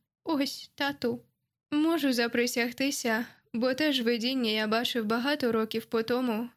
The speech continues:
Видіння самої крадійки книжок. Коли вона опустилася біля Ганса на коліна, то побачила, як він підводиться і грає на акордеоні.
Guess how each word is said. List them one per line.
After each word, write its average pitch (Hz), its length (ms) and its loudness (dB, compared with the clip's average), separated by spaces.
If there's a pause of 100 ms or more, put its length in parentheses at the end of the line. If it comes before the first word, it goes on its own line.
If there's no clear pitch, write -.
(500)
Видіння 269 640 2
самої 240 540 0
крадійки 214 580 -2
книжок. 220 640 -4 (300)
Коли 302 380 2
вона 240 380 2
опустилася 233 720 0
біля 220 280 2
Ганса 233 380 0
на 214 120 2
коліна, 233 640 0 (760)
то 311 140 -2
побачила, 233 800 0 (360)
як 285 280 2
він 302 220 2
підводиться 226 680 0
і 214 120 0
грає 214 360 0
на 214 160 2
акордеоні. 214 840 -2